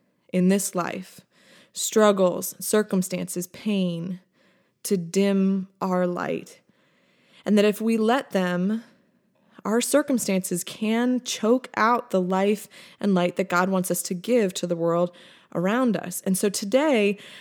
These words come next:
I want us to look at a passage of scripture that gives us a picture of what it really looks like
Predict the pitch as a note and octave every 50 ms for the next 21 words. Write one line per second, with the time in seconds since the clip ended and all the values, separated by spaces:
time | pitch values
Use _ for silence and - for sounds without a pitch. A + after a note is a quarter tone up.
0 | - - - - F#3+ G3+ A3 B3 D4+ D4+ - - C4 A3+ G#3+ G#3 G#3 A3 G3+ F#3+
1 | - G3 F#3 F#3+ F#3+ G#3+ F#3 G3 G3 F#3 - - - - F3 - - - F3 E3+
2 | E3 E3 E3+ F3 E3 E3+ _ _ _ _ _ _ _ _ - F#3 F#3+ F#3 - A#3+
3 | A#3+ B3 C#4+ - - A#3 - - - A3+ G#3+ - - - F#3+ F3+ E3+ - F#3 F3
4 | E3+ E3+ F3+ F#3 F#3+ F#3+ - - - - - - - - - F#3 - F3+ F3 F3+
5 | G3 A#3 A#3+ C4 C4+ C4+ C4 A#3 G#3 G3+ G3 F#3+ - - E3+ E3+ F3+ E3+ D#3 -
6 | - - -